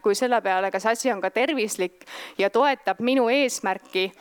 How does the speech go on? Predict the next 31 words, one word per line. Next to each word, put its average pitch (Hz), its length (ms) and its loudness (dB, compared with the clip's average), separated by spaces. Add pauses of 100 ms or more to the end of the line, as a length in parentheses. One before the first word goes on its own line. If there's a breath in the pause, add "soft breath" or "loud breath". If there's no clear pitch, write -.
(360 loud breath)
olla 240 280 2
siis - 180 -6
paremas 247 500 -2
vormis, 269 640 -2
olla 240 280 2
oma 196 140 0
lähedaste 233 500 0
ja 190 60 0
tuttavate 202 540 0
jaoks 196 300 0
olemas 240 420 0
ja 196 80 -2
teha 254 380 0
neid 185 200 -6
suuri 262 540 2 (280 loud breath)
kahesaja-aastaseid 214 960 2
unistusi, 196 560 0 (600 loud breath)
siis - 160 -4
tegelikult 269 440 0
see 269 200 2
juba 254 180 0
näitab 269 400 -2
sellist 214 300 -2
ausat 269 380 0
pilti, 254 440 -4 (340 loud breath)
et 196 140 -6
võib-olla 262 400 2
ma 208 80 -2
peaksingi 233 600 -2
kulutama 254 580 2
rohkem. 202 440 -2